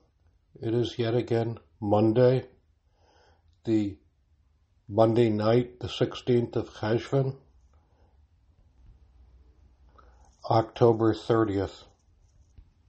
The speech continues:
Um, today I observed the yahrzeit, the anniversary of my grandfather's passing.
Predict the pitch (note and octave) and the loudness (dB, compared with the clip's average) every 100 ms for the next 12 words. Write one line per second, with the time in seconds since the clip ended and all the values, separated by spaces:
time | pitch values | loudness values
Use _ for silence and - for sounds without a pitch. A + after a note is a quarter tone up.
0 | _ - - - - _ A#2 A2 G#2 - | _ -20 -20 -20 -20 _ -2 -2 -2 -6
1 | - A#2+ G#2+ B2 B2 B2 A2+ A2+ G#2 F#2+ | -8 -4 4 4 4 2 0 0 -2 -2
2 | B2 A#2 A2+ - A2 G#2+ G2+ F#2+ _ _ | 0 2 2 -2 -4 -2 -2 -6 _ _
3 | _ _ - A2 A#2 B2 A#2+ - A2+ A#2 | _ _ -18 -4 0 0 0 -2 0 -2
4 | - A2 G#2+ A2 G#2 G2 A2+ A2+ - A2 | -6 -10 -6 -4 -4 -2 -2 -2 -6 -4
5 | G2 G#2 G2 - G#2 G2+ - G#2 G2 G2 | -4 -4 -4 -4 -4 -2 -2 0 0 -4
6 | - - G2+ F#2+ - F#2 | -8 -8 -4 -4 -6 -10